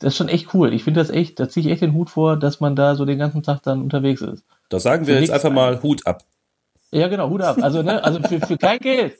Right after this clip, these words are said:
Speaker 1: Die machen das
Speaker 2: Ja, ja,
Speaker 1: natürlich.
Speaker 2: klar, weiß ich schon, klar.
Speaker 1: Das
Speaker 2: Ja.
Speaker 1: ist, so, und, äh, da zieh ich echt den Hut vor.
Speaker 2: Mhm.
Speaker 1: Ja, wir hatten ja heute aber auch ein Thema, Olli.
Speaker 2: Ja,
Speaker 1: Wir haben ja
Speaker 2: ganz kurz, ganz kurz, Tim, äh,
Speaker 1: Ja.
Speaker 2: und zwar, wenn natürlich jetzt mal, äh, einer von den Zuhörern mal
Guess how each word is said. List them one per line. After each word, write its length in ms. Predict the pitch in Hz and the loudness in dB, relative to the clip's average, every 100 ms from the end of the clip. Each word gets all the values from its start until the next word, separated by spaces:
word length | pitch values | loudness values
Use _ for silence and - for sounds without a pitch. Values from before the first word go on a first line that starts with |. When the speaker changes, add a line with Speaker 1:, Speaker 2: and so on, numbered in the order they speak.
| - | -10
Speaker 1:
Die 60 | |
machen 160 | 151 233 | -6 -4
das 140 | 202 | -2
Speaker 2:
Ja, 60 | 151 | 2
ja, 60 | 156 | 4
Speaker 1:
natürlich. 160 | 202 | 4
Speaker 2:
klar, 260 | 170 165 - | 4 4 2
weiß 180 | 98 107 | -2 -4
ich 40 | - | -4
schon, 120 | 101 | -10
klar. 180 | 120 85 | -10 -4
Speaker 1:
Das 140 | 147 156 | 0 0
Speaker 2:
Ja. 40 | |
Speaker 1:
ist, 120 | 196 - _ _ | 0 -6 _ _
so, 500 | 156 151 - - - - | 0 0 0 -6 -16 -8
und, 340 | 139 131 127 - | -4 -4 -6 -6
äh, 400 | 127 123 120 120 - _ - - - - | 0 2 2 -2 -8 _ -20 -20 -20 -2
da 160 | 131 | -2
zieh 180 | - 175 | 0 -4
ich 60 | 175 | -4
echt 140 | 170 | -4
den 80 | 127 | -4
Hut 140 | 143 | -6
vor. 280 | - - - - - - | -6 -8 -10 -14 -16 -8
Speaker 2:
Mhm. 260 | 104 87 104 | -4 -2 2
Speaker 1:
Ja, 160 | 175 | 2
wir 120 | 185 | 2
hatten 160 | 254 294 | 0 0
ja 80 | 254 | 0
heute 200 | 262 214 | 0 0
aber 200 | 233 233 | 0 0
auch 100 | 302 | -2
ein 80 | 247 | -2
Thema, 320 | 196 160 120 | -4 -4 -6
Olli. 220 | 127 117 | -8 -2
Speaker 2:
Ja, 80 | 170 - | -2 -2
Speaker 1:
Wir 120 | 151 | -8
haben 120 | 170 | -4
ja 60 | 196 | 0
Speaker 2:
ganz 180 | 180 - | 0 2
kurz, 220 | 240 - | -2 0
ganz 180 | 180 185 | -2 -2
kurz, 160 | 208 | -4
Tim, 240 | - 185 - | -2 -4 -2
äh, 120 | 135 | -4
Speaker 1:
Ja. 60 | 160 | -2
Speaker 2:
und 120 | 139 | -2
zwar, 300 | - 139 135 - _ | 0 0 0 -6 _
wenn 160 | - 165 | 2 4
natürlich 320 | 185 185 175 | 2 0 -2
jetzt 200 | 156 156 | -2 -2
mal, 720 | 135 127 127 - 113 110 - | -2 0 -2 0 0 0 -2
äh, 40 | - | -4
einer 240 | 101 135 | -2 0
von 160 | 143 123 | 0 0
den 140 | 113 | 0
Zuhörern 600 | 113 208 175 123 107 98 | -2 -2 0 0 0 -2
mal 280 | 92 98 - | 0 0 -2